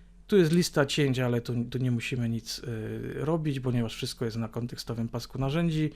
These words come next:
Cięcie okrągłe tak samo. Bortnica, ustawiamy jej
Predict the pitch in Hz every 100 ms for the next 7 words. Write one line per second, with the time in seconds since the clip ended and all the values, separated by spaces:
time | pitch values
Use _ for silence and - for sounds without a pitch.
0 | - - - 165 139 127 110 110 107 117
1 | 117 139 - 165 160 156 - - - -
2 | 143 185 190 - 160 - 147 139 - 135
3 | 123 127 120 113 110 - - 143 123 110